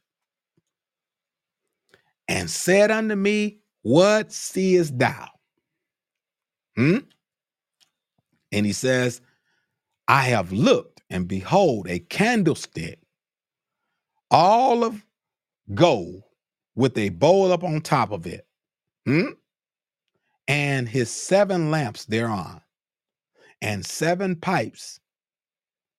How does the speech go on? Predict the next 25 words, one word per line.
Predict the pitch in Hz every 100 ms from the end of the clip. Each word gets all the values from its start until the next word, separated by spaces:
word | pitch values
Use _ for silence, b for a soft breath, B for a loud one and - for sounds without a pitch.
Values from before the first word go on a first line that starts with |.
| _ _
to | 127
the | 104 -
seven | - - 139 131 123
lamps, | 98 82 - - - _ _ _ _ _ _ _ -
which | 110 -
are | 95 76 -
upon | 101 - 110 135
the | 127
top | 120 - 117 - _ _ _ _ _ _ _ _ _
thereof. | 82 98 95 82 82 - _ _ _ _ _ _ _ _ _ _ _ _ B B B B B _
And | 82 78
the | -
two | - 208 202 -
olive | 175 196 175 156
trees | - 110 104 101 101 87 80 _
by | 139 180 170
it, | 107 92 - _ _ _ _ _ _ _ _
and | 110 117
upon | 104 123 113
the | 95
right | 90 104 175 -
side | - 123 95
of | 92
the | 87
bowl, | 82 87 90 113